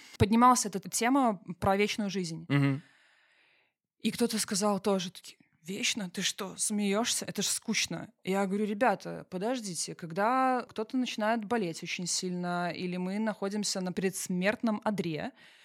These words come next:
Speaker 1: все таки: 'О боже, я не хочу умирать!'» Я говорю: «Серьёзно?» А тут вы такие: «О, вечная жизнь, не надо нам, уберите».
Speaker 2: <laughs>
Speaker 1: Ну, то есть человек как будто сам себе противоречит, знаешь.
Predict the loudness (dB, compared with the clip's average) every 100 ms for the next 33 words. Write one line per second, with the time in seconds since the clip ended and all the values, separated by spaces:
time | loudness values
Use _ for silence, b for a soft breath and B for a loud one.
0 | b b -8 -6 2 8 8 10 12 12
1 | 10 4 2 2 2 4 4 6 8 8
2 | 4 0 -6 -10 _ _ _ _ _ _
3 | _ _ -4 4 4 6 4 2 0 0
4 | 0 4 4 4 4 2 4 4 4 0
5 | -4 -6 -8 -2 2 4 4 4 2 2
6 | 0 0 -2 2 2 2 0 0 0 2
7 | 4 4 4 2 0 0 -2 2 2 2
8 | -2 2 4 4 4 2 2 4 2 0
9 | 0 0 4 4 2 -2 -2 0 0 0
10 | 0 -2 -4 -4 -4 -2 0 0 0 -2
11 | -2 0 0 -2